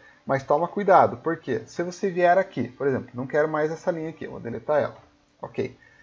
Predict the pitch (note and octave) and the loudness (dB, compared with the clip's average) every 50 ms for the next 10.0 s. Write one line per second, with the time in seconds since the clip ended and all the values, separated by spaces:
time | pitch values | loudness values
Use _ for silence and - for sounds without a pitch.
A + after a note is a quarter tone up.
0 | - _ _ _ - - G#3 G3+ G#3+ A3 G#3+ G#3 G3+ G3+ G3 F#3+ G3 F#3 F#3 F3 | -20 _ _ _ 2 4 6 6 6 4 4 4 2 0 0 2 4 6 6 8
1 | E3 F#3 F3 D3 A2+ A2 A2+ - - G3+ G#3 G3+ - - G#3 G3+ G3+ G#3 G3+ - | 10 10 10 10 10 8 2 2 2 2 4 4 4 6 6 6 6 2 0 -2
2 | G3+ G3 F#3 F#3+ - F#3+ F#3 F#3 F3+ F3 F3 F3+ F3 E3 E3+ E3+ D#3+ E3+ E3+ E3 | -4 -4 -2 0 0 2 4 4 2 2 0 0 2 4 4 4 4 2 0 2
3 | - F3 D3 - - - - _ - C#3+ D3+ D#3 D3 C#3+ D#3 F#3+ G3 D#3+ G#2+ - | 4 4 4 4 0 -4 -14 _ 0 6 6 6 6 6 2 -2 -2 -2 -4 -6
4 | - - _ _ - A#2+ A#2 A#2 B2 B2 C3 D3+ D#3+ D3 A2 G2+ - - _ _ | -10 -16 _ _ -8 -6 -4 -2 -2 0 2 2 2 2 2 -2 -6 -14 _ _
5 | _ _ _ _ _ - A2+ C3+ D3 D3 D3 - D3+ G#2+ - - - - - _ | _ _ _ _ _ 0 2 2 2 0 2 4 4 4 4 0 -6 -18 -20 _
6 | - G#2 G2+ G#2 - - - A2+ - B2+ B2+ B2+ B2+ C#3 C3 B2 B2 B2 B2+ C3+ | -8 -4 -4 -4 -4 -6 -8 -8 -4 -2 -2 0 2 2 2 2 2 0 0 -2
7 | A#2+ A2+ B2 A#2+ A#2+ B2 D3+ E3+ F#3 F#3 - - - - - _ _ - C#3+ D#3 | -2 -2 0 2 4 4 4 2 0 -4 -12 -16 -20 -20 -20 _ _ -2 0 2
8 | E3 D#3 E3 E3 E3 - E3+ F3 F3+ F3 F3+ - F#3 F3+ F3+ - F3 C3+ - - | 2 2 2 2 2 2 4 4 4 4 2 -2 -2 -2 0 2 2 2 2 0
9 | - E3 F3 F#3 G3 G3 G3 - - E3+ G3 G3+ G3 F#3+ F#3 F#3 F3 D3 B2 - | -2 0 2 4 4 4 2 2 2 4 6 6 8 6 6 4 2 -2 -6 -12